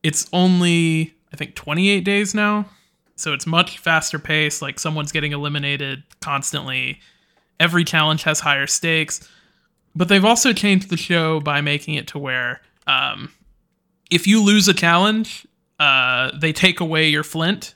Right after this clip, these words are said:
as well as, you know, usually you have to send someone to either Redemption Island or kick them off the show or whatever. But another big thing they've done is,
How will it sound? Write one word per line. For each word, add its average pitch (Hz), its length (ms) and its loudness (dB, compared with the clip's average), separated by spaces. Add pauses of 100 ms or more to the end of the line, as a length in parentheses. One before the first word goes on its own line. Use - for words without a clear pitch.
(120)
as 160 160 -4
well 156 260 2
as, 160 360 0 (100)
you 165 100 -2
know, 147 100 -2
usually 151 420 -2
you 151 100 0
have 151 160 0
to 156 60 -6
send 151 260 -2
someone 143 400 -4
to 147 520 -4 (880)
either 139 500 2 (680)
Redemption 156 440 0
Island 143 500 0
or 127 120 -2
kick - 220 -8
them 151 100 -4
off 143 140 -4
the - 80 -12
show 143 380 -2 (100)
or 165 80 -2
whatever. 160 460 -4 (1120)
But 180 380 4
another 208 260 4
big 180 240 2
thing 175 160 2
they've 160 220 0
done 147 400 -2
is, 156 300 -6